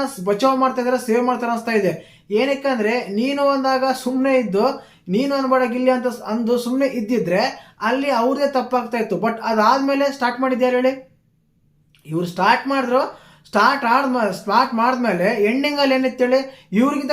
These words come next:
ಡಬಲ್ ಎಲ್ಲ ಬೈದ್ಬಿಟ್ರು ಇವ್ರನ್ನ. ಹಂಗೆ ಹಿಂಗೆ ಯೋಗ್ಯತೆ ಬಗ್ಗೆ first of all ಮಾತಾಡಿದ ತಪ್ಪು. ಯಾಕಂದ್ರೆ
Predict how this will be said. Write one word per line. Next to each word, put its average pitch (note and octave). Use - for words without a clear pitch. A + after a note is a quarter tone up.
ಡಬಲ್ A3
ಎಲ್ಲ C4+
ಬೈದ್ಬಿಟ್ರು A3+
ಇವ್ರನ್ನ. F#3+
ಹಂಗೆ B3
ಹಿಂಗೆ A3
ಯೋಗ್ಯತೆ C4
ಬಗ್ಗೆ B3
first A3
of A3+
all G#3+
ಮಾತಾಡಿದ G#3+
ತಪ್ಪು. A3
ಯಾಕಂದ್ರೆ G#3+